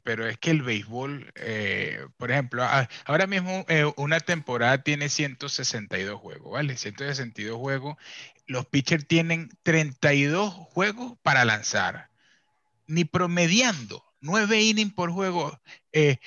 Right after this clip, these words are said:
ningún pitcher te va a llegar a, a los trescientos innings. Ese es un, o sea, eso es un tema mu-, muy complicado. Y yo estaba revisando los numeritos de un pitcher, por ejemplo, que, que a mí se me viene a la mente ahora zurdo de esta nueva era, que es Clayton Kershaw, por ejemplo.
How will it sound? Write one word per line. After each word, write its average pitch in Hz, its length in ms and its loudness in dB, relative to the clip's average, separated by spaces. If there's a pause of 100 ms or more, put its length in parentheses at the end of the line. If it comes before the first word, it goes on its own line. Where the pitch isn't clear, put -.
(600)
ningún 180 340 2
pitcher 202 320 0
te 160 120 2
va 143 100 6
a - 20 4
llegar 175 280 2
a, 175 380 -6
a 180 80 -2
los 175 160 0
trescientos 127 500 -2
innings. 147 320 -2
Ese 120 200 -4
es 160 40 -8
un, 175 100 -10
o 143 220 -10
sea, 139 140 -4
eso 139 220 -2
es 165 40 -10
un 160 80 -14
tema 165 280 -4
mu-, 170 240 -8
muy 156 300 -6
complicado. 165 580 0
Y 139 60 -2
yo 135 80 -6
estaba 165 280 0
revisando 147 460 -2
los 160 160 -10
numeritos 139 560 -2
de 127 100 -4
un 127 220 -10
pitcher, 151 340 -4
por 143 140 -2
ejemplo, 143 360 -2
que, 113 360 0
que 123 80 0
a - 20 -2
mí 120 140 -4
se 156 140 -2
me 147 120 -6
viene 127 280 0
a 151 40 2
la 135 140 2
mente 131 320 -2
ahora 143 240 2
zurdo 135 500 -6
de 120 160 -6
esta 139 220 0
nueva 139 420 2
era, 131 220 2
que 123 100 -4
es 110 60 -8
Clayton 131 360 -2
Kershaw, 123 360 -4
por 107 180 -14
ejemplo. 135 320 -10